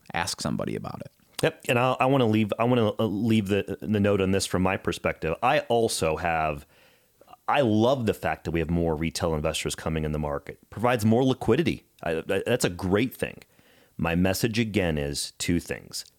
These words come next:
Speaker 2: Size your positions accordingly to your specific situation.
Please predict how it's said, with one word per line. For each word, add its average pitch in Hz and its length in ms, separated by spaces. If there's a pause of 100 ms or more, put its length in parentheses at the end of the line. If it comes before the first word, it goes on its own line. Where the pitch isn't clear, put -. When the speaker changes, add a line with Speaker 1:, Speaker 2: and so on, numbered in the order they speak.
(140)
Speaker 2:
Size 107 720
your 120 120
positions 95 760
accordingly 95 760
to - 200
your 78 220
specific - 600
situation. 98 800